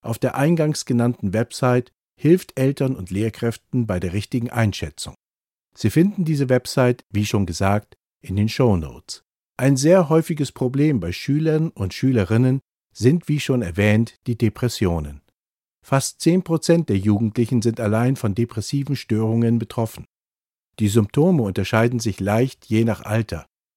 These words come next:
Sechs bis zwölfjährige sprechen oft über Traurigkeit und leiden unter Schuldgefühlen und Versagensängsten. Zudem ziehen sie sich von sozialen Kontakten zurück.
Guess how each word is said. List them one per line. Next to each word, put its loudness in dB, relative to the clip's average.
Sechs -2
bis -8
zwölfjährige 0
sprechen -4
oft -4
über -8
Traurigkeit -2
und -6
leiden -2
unter -2
Schuldgefühlen 0
und -8
Versagensängsten. -6
Zudem 2
ziehen 0
sie -4
sich -2
von -2
sozialen 0
Kontakten -6
zurück. -8